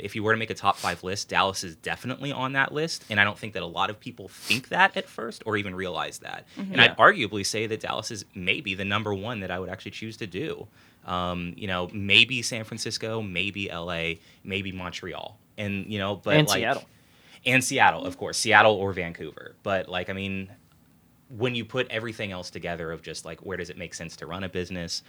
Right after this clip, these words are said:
Speaker 1: Where does it make sense to try to live for cost of living? Um, as well as just simply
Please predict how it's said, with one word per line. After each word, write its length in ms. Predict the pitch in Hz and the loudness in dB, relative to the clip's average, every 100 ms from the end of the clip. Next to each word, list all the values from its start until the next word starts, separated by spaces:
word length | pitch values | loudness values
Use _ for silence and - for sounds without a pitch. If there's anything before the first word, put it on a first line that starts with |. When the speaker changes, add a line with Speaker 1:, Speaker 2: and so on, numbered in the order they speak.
| - - | -14 -2
Speaker 1:
Where 100 | 101 | 0
does 100 | 92 | 0
it 60 | |
make 140 | 90 - | -6 -6
sense 180 | 87 | -8
to 60 | 87 | -10
try 180 | - 82 | -8 -8
to 60 | |
live 180 | 80 82 | -6 -8
for 100 | - | -8
cost 280 | - 64 - | -10 -10 -10
of 120 | - | -6
living? 400 | 107 101 98 95 - - - - | 0 2 0 -4 -10 -20 -20 -4
Um, 380 | 90 87 85 87 | 0 0 -2 -4
as 180 | 92 85 | -6 -4
well 280 | 87 87 85 | -2 -2 -2
as 120 | 80 | -6
just 220 | 85 - | -8 -8
simply 480 | 90 - 85 82 | -10 -10 -8 -8